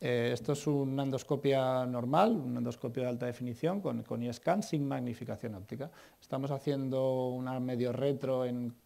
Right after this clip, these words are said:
cuerpo alto, tirando a fundus, y aunque no se puede ver todo bien, sí que aquí veis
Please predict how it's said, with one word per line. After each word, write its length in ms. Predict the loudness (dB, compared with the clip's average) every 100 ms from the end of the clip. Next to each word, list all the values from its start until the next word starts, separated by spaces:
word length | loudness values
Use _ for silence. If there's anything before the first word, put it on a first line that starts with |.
| _
cuerpo 600 | 2 2 0 -6 0 4
alto, 500 | 4 4 0 -2 -4
tirando 300 | -2 -2 -2
a 40 | -2
fundus, 440 | -2 0 0 -4 -12 -20 0
y 80 | 2
aunque 220 | 4 4
no 80 | 2
se 160 | 2 6
puede 220 | 8 8
ver 160 | 6
todo 240 | 4 6 6
bien, 200 | 4 0
sí 180 | -2 2
que 100 | 2
aquí 180 | 4
veis 340 | 4 2 0